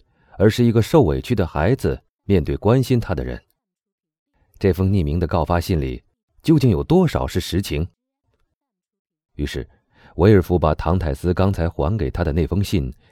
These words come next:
轻蔑地扔在了他的办公桌上。“没有一点儿是真的。我可以把实情告诉您，我以水手的名誉，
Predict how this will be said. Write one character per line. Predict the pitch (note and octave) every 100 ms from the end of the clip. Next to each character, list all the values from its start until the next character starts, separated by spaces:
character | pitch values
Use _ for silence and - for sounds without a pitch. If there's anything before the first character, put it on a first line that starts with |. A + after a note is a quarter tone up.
| -
轻 | - D3 C#3
蔑 | G2
地 | C2+ A#1+
扔 | D2 G2+
在 | F#2 C2+
了 | A#1
他 | - C#2
的 |
办 | D2+ C2
公 | B1 D2
桌 | D2 C#2+
上。 | - _ _ _ _ _ _ _ C4 F#3 _ _ _ _ _ _ _ _ _ -
“没 | F3+
有 | G3
一 | G3+ G3
点 | A#2+
儿 | D2+
是 | A#2
真 | E3 E3+
的。 | A2 _ _ _ _ _ _ _ _ -
我 | D#3+
可 | - F3+
以 |
把 | A2+
实 | - D#3
情 | D#3+ F3+
告 | G3
诉 | D3 G#2
您， | E2 E2 _ _ _ _ -
我 | C3+
以 | C3
水 | A2+ A#2+ E3+
手 | - F2
的 | F#2+
名 | F#2+ D3+
誉， | G2+